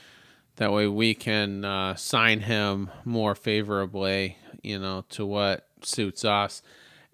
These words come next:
And as far as Bloom getting a guy, it's probably gonna be another Diekman type guy who he's just gonna throw a little bit of money at and hope it works. And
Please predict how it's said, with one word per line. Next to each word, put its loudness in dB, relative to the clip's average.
And 2
as -4
far 10
as 6
Bloom 2
getting 6
a 6
guy, 6
it's 2
probably 8
gonna 6
be 8
another 4
Diekman 2
type 2
guy 8
who 2
he's -2
just -6
gonna -4
throw 4
a 2
little 6
bit 6
of 4
money 8
at 4
and -2
hope 4
it 8
works. 4
And -4